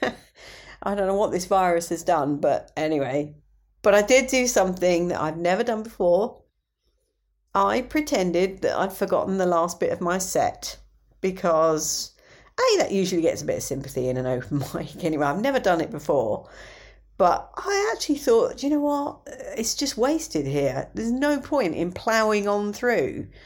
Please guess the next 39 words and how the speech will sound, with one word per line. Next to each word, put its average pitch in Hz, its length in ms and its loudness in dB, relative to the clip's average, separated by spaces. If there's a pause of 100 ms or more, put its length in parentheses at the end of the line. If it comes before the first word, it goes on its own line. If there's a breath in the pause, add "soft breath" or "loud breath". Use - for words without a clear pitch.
(260 loud breath)
I 196 40 2
was 196 100 -2
getting 220 260 -2
so 269 640 0
little 247 380 -2
back - 500 0
from 170 640 0
the 190 160 0
audience 123 840 -2
that - 440 2 (600 loud breath)
I 214 120 0
just 240 220 -4
thought, 214 360 0
"I'm, 202 80 -4
what? 240 240 -2
Don't 277 180 0
waste 294 300 0
your 277 80 -8
time, 311 320 0
Belle. 139 500 -2
Don't 311 380 0
waste 311 380 -2
your 330 100 -2
time." 143 560 -2 (580 loud breath)
And 202 140 0
that's 294 240 -2
not 233 260 2
like 214 300 2
me. 113 280 -4
Normally, 185 520 0
I'll 170 200 2
just 175 220 -10
carry 175 280 0
on 160 120 0
because 165 220 -2
I 180 80 2
know 190 200 4
there 175 160 2
are, 175 240 0